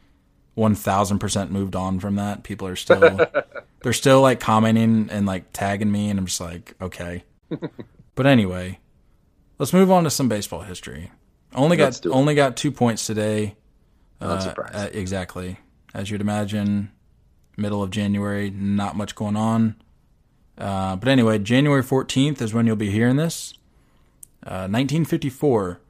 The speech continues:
Speaker 1: former Yankees outfielder Joe DiMaggio and actress Marilyn Monroe elope and get married at City Hall in San Francisco.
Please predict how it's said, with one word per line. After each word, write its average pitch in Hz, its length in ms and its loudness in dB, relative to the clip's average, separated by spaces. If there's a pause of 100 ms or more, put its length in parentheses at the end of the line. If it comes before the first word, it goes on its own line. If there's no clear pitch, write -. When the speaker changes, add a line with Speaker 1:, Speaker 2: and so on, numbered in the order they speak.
(300)
Speaker 1:
former 160 380 0
Yankees 151 440 0
outfielder 120 460 2
Joe 117 280 0
DiMaggio 120 720 0
and 98 100 -4
actress 113 440 -6
Marilyn 120 400 2
Monroe 107 420 0
elope 107 440 -2
and 107 140 -2
get 95 140 -6
married 107 300 -2
at - 80 -10
City 123 220 -4
Hall 113 340 -2
in 95 120 -8
San 117 260 -4
Francisco. - 760 -8